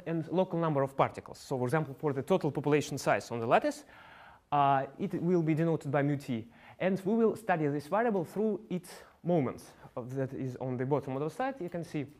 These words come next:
so for, for example, the average number of particles on the lattice, the variance of it, and so on and so on. And for, uh,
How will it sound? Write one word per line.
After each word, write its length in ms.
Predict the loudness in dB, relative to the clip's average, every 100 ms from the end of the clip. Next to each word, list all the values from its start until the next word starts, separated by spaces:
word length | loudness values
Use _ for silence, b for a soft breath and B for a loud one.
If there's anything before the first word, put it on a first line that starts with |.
| _ _ _
so 100 | -8
for, 160 | -6 -10 -14 -20 _ _
for 140 | 0 0
example, 300 | 2 -2 -4
the 60 | -4 -12 0 6
average 420 | 6 6 2 -6 -4
number 280 | -2 0 0
of 160 | 0
particles 400 | 0 0 -6 -4
on 120 | 0
the 80 | 2
lattice, 360 | 2 0 -4 -10 B B -10
the 60 | 0
variance 380 | 2 2 0
of 100 | -4
it, 100 | -2
and 140 | -2 0
so 140 | 2
on 80 | 2
and 100 | 0
so 140 | -2
on. 80 | -4 -8 _ _ _ _ _ _ -20 -20 B B B B -2
And 220 | 0 -2 -6
for, 340 | 2 4 4 0 B B -6
uh, 220 | -2 -2